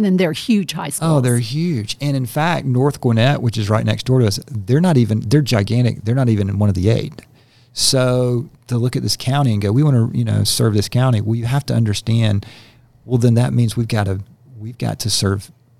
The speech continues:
Speaker 2: high school students and middle school students really well. So
Speaker 1: Yeah.
Speaker 2: when we ran out of space over there, very quickly, it would have been easy to go, "Well,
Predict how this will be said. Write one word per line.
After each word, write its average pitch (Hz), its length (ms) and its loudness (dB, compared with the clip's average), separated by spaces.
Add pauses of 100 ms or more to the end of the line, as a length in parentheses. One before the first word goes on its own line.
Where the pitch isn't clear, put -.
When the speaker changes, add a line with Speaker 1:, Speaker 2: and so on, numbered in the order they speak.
(120)
Speaker 2:
high 117 100 -4
school 113 200 -2
students 98 440 -4
and 131 220 2
middle 143 180 0
school 110 200 -4
students 104 440 -4
really 104 320 -4
well. 101 360 -4
So - 140 -2
Speaker 1:
Yeah. 120 80 4
Speaker 2:
when 123 80 4
we 120 100 6
ran 120 200 4
out 107 120 2
of 90 60 -2
space 117 560 0 (280)
over 104 160 -4
there, 107 360 2
very 110 260 -2
quickly, 113 440 -4
it - 60 -4
would 107 80 0
have 104 80 0
been 104 140 0
easy 113 200 2
to 101 80 -2
go, 95 200 2
"Well, 135 340 4